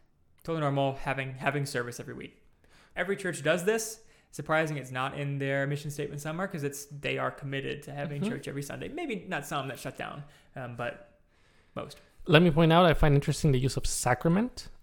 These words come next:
Speaker 2: Normally, Methodists tend to use that word, not so much Baptists.
Speaker 1: Yeah, it's kinda odd. Um, I think he's Presbyterian.
Speaker 2: Ah,
Speaker 1: So
Speaker 2: got it.
Speaker 1: there you go.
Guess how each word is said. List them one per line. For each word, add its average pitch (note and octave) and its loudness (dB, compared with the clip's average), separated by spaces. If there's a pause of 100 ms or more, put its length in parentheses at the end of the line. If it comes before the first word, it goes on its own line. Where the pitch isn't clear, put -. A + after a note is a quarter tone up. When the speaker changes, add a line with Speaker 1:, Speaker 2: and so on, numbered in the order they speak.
(120)
Speaker 2:
Normally, D3+ 4
Methodists B2 0
tend C#3+ -6
to D3 -6
use C3+ -2
that E3 -4
word, E3+ 0 (180)
not C#3+ 0
so D3 -8
much - -6
Baptists. - 0 (480)
Speaker 1:
Yeah, F#3 -4
it's F#3 -6
kinda A3 -6
odd. B2+ 4 (100)
Um, C3 -4 (360)
I D3+ -6
think E3+ -4
he's E3+ -10
Presbyterian. B2+ -6 (340)
Speaker 2:
Ah, C3+ 2 (400)
Speaker 1:
So B2+ -6
Speaker 2:
got A#2+ 8
it. B2 0
Speaker 1:
there B2 -2
you B2 -6
go. - -6